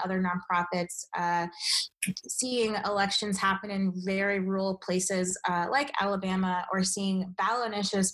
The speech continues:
passed in Florida. Like, these are things that I live and breathe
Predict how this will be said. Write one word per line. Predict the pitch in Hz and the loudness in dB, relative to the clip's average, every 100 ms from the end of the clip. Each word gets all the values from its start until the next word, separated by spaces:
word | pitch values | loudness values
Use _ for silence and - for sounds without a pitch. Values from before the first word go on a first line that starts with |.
| - | 0
passed | 220 214 196 190 | 0 2 0 0
in | 190 | 0
Florida. | 190 220 202 190 180 | 0 0 2 0 0
Like, | 175 185 - | -2 -6 -4
these | 220 214 | -2 2
are | 214 | 2
things | 196 190 190 185 | 0 0 0 0
that | 180 - | -2 0
I | 175 175 175 170 - - - | 2 2 0 -2 -4 -4 -2
live | 185 196 196 190 | -2 2 2 0
and | 180 175 170 | 0 0 0
breathe | 175 190 | 0 0